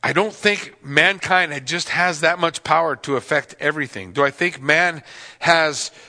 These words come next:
uh, free will and choice? I do think man has free will and choice, but I don't think it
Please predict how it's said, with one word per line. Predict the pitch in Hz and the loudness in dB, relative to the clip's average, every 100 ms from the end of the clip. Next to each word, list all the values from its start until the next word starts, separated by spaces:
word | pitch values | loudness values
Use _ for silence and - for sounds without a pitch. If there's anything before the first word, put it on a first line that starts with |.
| _ | _
uh, | - 131 110 - - | 0 2 2 -2 -14
free | - 196 185 | -2 2 2
will | 151 185 208 | 2 2 2
and | 165 143 | -2 -2
choice? | 160 170 220 214 - | 0 2 2 0 2
I | 175 | 0
do | 170 254 339 | 2 0 0
think | - 127 | -2 -4
man | 123 131 | 0 0
has | 135 123 | 0 -2
free | - 160 | -2 -2
will | 151 139 | 0 -2
and | 117 | -4
choice, | - 135 120 | -2 0 0
but | 147 165 | 2 2
I | |
don't | 220 - | 2 -2
think | 220 196 | -2 0
it | 160 | -2